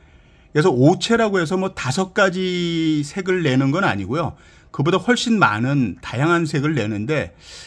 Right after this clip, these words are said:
일단 뭐 오체라고 설명을 하더라고요. 주요 쓰는 뭐 색깔이 아마 다섯 가지인 것 같긴 한데, 더 많은 색으로, 어, 표현을 하는 것 같습니다. 그래서 대명 성환 이후에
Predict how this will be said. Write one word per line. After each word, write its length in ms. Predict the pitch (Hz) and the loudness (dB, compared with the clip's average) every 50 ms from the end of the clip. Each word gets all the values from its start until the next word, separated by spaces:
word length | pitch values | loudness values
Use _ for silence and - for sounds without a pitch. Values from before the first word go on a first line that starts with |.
| - - | -20 -16
일단 300 | - 123 - 151 143 143 | -16 -8 -2 0 2 2
뭐 420 | 143 127 110 104 107 101 101 98 - - | 2 2 0 -2 -4 -4 -6 -8 -6 -2
오체라고 800 | 131 143 139 - 180 165 160 147 139 127 131 131 127 120 113 101 | -2 -2 0 0 2 2 4 4 2 2 2 2 2 2 2 -2
설명을 480 | - - 170 156 156 139 135 131 123 120 | -4 -4 -4 -2 0 0 0 0 -2 -4
하더라고요. 400 | - - 165 170 147 123 110 - | -6 -8 -4 -2 -2 -2 -2 -4
주요 280 | - - 156 196 214 | -2 0 2 4 4
쓰는 500 | 202 - 214 196 190 185 180 175 165 160 139 | 2 2 -2 0 0 0 0 0 0 0 0
뭐 100 | 127 131 | 0 -2
색깔이 340 | - 156 - - 151 156 | -4 -8 -6 -4 -2 0
아마 220 | 151 139 135 131 127 | 0 0 0 0 -2
다섯 300 | - - 113 120 135 123 | -4 -8 -6 -6 -4 -4
가지인 380 | - 123 113 117 117 110 107 | -2 -4 -2 -2 -2 -2 -4
것 100 | - 113 | -6 -6
같긴 400 | 113 107 85 - - - 131 120 113 | -8 -10 -10 -12 -12 -8 -8 -8 -6
한데, 400 | - 143 120 113 151 156 113 - - - - - - - - - - | -4 -6 -4 -4 -4 -4 -6 -8 -12 -20 -20 -20 -20 -20 -20 -20 -8
더 120 | - 147 143 | -2 0 4
많은 360 | 135 117 101 120 143 151 156 | 4 4 4 4 4 4 2
색으로, 600 | 147 151 160 139 127 131 127 131 156 175 185 180 - - - _ _ | 2 0 -2 0 0 0 0 0 0 -2 -4 -8 -14 -20 -20 _ _
어, 260 | 73 87 95 95 101 95 - | -14 -12 -12 -12 -14 -16 -8
표현을 320 | - 165 156 147 143 143 | -4 -2 0 0 0 0
하는 200 | 139 143 170 160 | 0 -2 -2 -2
것 120 | 151 151 | -2 -2
같습니다. 560 | 139 90 73 - - 87 80 76 71 - - - - _ - - _ _ _ - - - - - - - _ _ _ | -4 -4 -8 -10 -10 -10 -12 -12 -14 -18 -20 -20 -20 _ -20 -20 _ _ _ -20 -20 -20 -20 -20 -20 -20 _ _ _
그래서 420 | - 143 143 185 185 165 143 - - - - _ - - - - _ _ - - - _ | -4 0 2 2 2 2 0 -4 -12 -20 -20 _ -20 -20 -20 -20 _ _ -20 -20 -12 _
대명 420 | - 123 135 170 202 214 220 214 - | 4 4 6 6 4 2 0 -2 -2
성환 500 | - - 220 220 214 214 214 190 156 139 | -2 -2 0 4 4 4 4 2 0 0
이후에 800 | 147 139 160 196 208 196 - 214 156 113 107 123 160 156 - 90 | 0 2 2 2 2 0 2 2 2 2 2 0 -2 -2 -4 -6